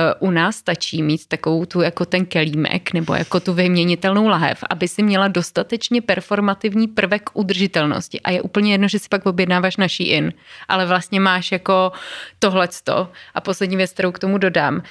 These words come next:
je, že, eh, současně ten jako greenwashing, to, že jako značky předstírají, že jsou udržitelný, ale vůbec nejsou, jako znamená, že ten jako reálnej consumer, i kdyby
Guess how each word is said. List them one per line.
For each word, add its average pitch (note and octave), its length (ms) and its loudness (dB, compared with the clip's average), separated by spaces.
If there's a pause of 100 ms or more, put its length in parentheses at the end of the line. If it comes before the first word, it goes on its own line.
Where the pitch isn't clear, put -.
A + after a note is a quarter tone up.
(140)
je, F3+ 180 2
že, F#3+ 400 2 (120)
eh, F3 340 2
současně G3 580 0
ten G3 180 0
jako G3 220 2
greenwashing, F3+ 760 2
to, E3 140 0
že E3 120 2
jako E3 260 0
značky E3+ 380 0
předstírají, F#3+ 680 0
že D#3+ 140 -2
jsou E3+ 200 -2
udržitelný, E3 640 -2
ale F3 140 2
vůbec E3+ 300 0
nejsou, D#3+ 540 0 (300)
jako F3 220 -2
znamená, F#3 520 2
že G3 200 0 (160)
ten F3+ 200 2
jako F#3+ 380 0 (160)
reálnej F3+ 600 0
consumer, D#3+ 600 0
i F3 100 -4
kdyby E3+ 240 -4